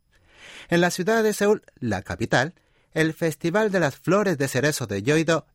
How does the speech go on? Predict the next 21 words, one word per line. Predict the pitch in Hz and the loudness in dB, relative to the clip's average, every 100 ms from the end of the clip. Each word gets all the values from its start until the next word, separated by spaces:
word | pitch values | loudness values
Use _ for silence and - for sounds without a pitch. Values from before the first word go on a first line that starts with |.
| _ | _
es | 175 214 - _ | -2 -2 -6 _
el | 95 92 | -6 -2
más | 123 175 | -2 0
famoso. | 202 135 85 101 73 - _ _ _ _ _ _ - - - | -2 -4 -4 -10 -12 -14 _ _ _ _ _ _ -20 -12 0
El | 170 | 2
evento | 196 233 233 226 | 2 0 -4 -6
se | 208 202 | -4 -4
celebra | 196 208 208 - _ | 0 2 2 -2 _
todos | 160 190 180 | 0 2 2
los | 165 | 0
años | 170 175 185 196 | 0 2 0 0
en | 113 113 | -2 0
abril, | 139 135 147 - _ _ | 2 2 0 -2 _ _
cuando | - 107 101 90 | -4 -2 -2 -6
las | 85 | -8
flores | - 120 123 123 - | 0 2 2 -2 -8
llegan | 127 147 196 208 165 | -4 0 0 0 -2
a | |
su | - 104 | -2 -2
máximo | 110 160 - 170 | 0 0 -2 -4
esplendor | 156 - 151 98 80 | -4 -2 -2 0 -4